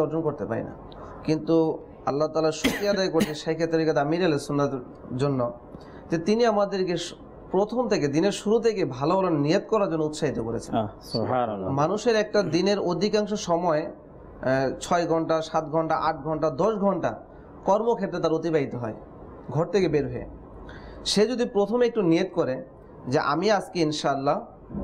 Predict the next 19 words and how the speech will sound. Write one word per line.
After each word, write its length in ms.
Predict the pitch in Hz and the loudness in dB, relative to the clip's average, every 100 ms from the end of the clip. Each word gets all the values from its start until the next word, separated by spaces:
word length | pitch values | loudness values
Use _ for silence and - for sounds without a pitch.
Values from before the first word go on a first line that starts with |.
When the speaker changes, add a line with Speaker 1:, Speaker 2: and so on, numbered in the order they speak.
| - | 0
Speaker 1:
পরোপকার 520 | 170 175 185 180 180 | 2 0 -2 0 0
করব। 320 | 160 131 107 - - - - | 0 -2 -4 -14 -18 -12 -6
Speaker 2:
সুবহানাল্লাহ। 580 | 127 143 117 107 95 - - - | -2 -2 0 -2 -4 -8 -18 -2
Speaker 1:
আমি 280 | 147 208 233 | 0 2 0
ঘর 220 | 160 170 | 2 0
থেকে 240 | 208 202 | 2 2
বের 240 | 190 185 196 | 2 4 4
হব, 100 | 202 | 4
নবী 260 | 165 175 | 2 0
সাল্লাল্লাহু 220 | 190 175 | -2 0
আলাইহি 160 | 175 175 | 2 2
ওয়াসাল্লাম 260 | 175 170 170 | 2 0 0
প্রত্যেকটা 440 | 170 170 170 170 | -2 -2 0 0
সুন্নতের 380 | 165 175 - 175 | 0 0 0 2
উপর 100 | 165 | 2
আমল 200 | 151 170 | 0 -2
করার 200 | 160 143 | -2 -2
চেষ্টা 240 | 147 151 | -2 -2
করব।" 340 | 143 139 117 | 0 0 -2